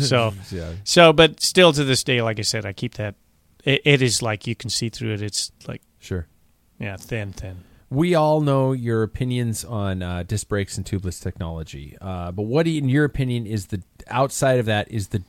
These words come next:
Speaker 2: dumbest advancement the bike industry has made?
Speaker 1: Wow. Um,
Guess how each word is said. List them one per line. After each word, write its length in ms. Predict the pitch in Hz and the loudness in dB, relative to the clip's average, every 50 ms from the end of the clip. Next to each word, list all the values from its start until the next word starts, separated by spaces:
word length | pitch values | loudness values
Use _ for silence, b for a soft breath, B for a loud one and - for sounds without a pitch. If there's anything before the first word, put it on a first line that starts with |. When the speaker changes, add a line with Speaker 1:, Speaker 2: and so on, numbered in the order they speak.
| _ | _
Speaker 2:
dumbest 500 | - 139 127 131 135 139 135 123 - - 90 | 2 2 4 4 4 4 2 0 -2 -6 -8
advancement 640 | 127 120 101 113 107 104 101 - - 110 101 87 | -8 -6 -4 -4 -2 -2 -4 -4 -6 -6 -6 -6
the 80 | - 92 | -6 -8
bike 260 | 85 92 92 90 - | -6 -6 -6 -6 -8
industry 440 | 98 90 90 85 - - - 87 85 | -8 -8 -8 -10 -10 -10 -8 -8 -8
has 160 | 82 82 - | -8 -10 -12
made? 280 | 82 80 78 80 - - _ _ _ _ _ _ _ _ _ _ _ _ _ _ _ _ _ _ - - b b b b b b b b b b b b b b b b b b _ _ _ | -14 -14 -14 -16 -18 -20 _ _ _ _ _ _ _ _ _ _ _ _ _ _ _ _ _ _ -16 -16 b b b b b b b b b b b b b b b b b b _ _ _
Speaker 1:
Wow. 400 | 127 107 101 107 104 104 101 - b b b b b b b b b b _ _ - | -12 -10 -8 -8 -8 -8 -10 -12 b b b b b b b b b b _ _ -2
Um, 720 | - 143 147 147 147 147 147 143 143 139 139 135 120 107 | 0 2 4 4 4 4 4 4 2 2 0 -2 -6 -8